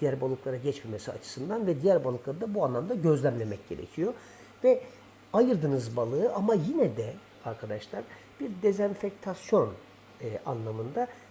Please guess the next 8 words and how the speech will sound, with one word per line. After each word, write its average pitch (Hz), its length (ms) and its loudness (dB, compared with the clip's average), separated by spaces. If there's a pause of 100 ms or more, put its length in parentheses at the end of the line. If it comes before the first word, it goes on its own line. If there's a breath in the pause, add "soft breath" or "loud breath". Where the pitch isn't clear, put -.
benim 160 280 0
bahsettiğim 110 580 -6 (100)
hidrojen 123 480 -4
peroksit, 123 440 -6 (120)
oksijenli 120 460 -6
su 107 300 -8 (220)
uygulamasını 117 680 -6 (420 loud breath)
lütfen 151 340 -4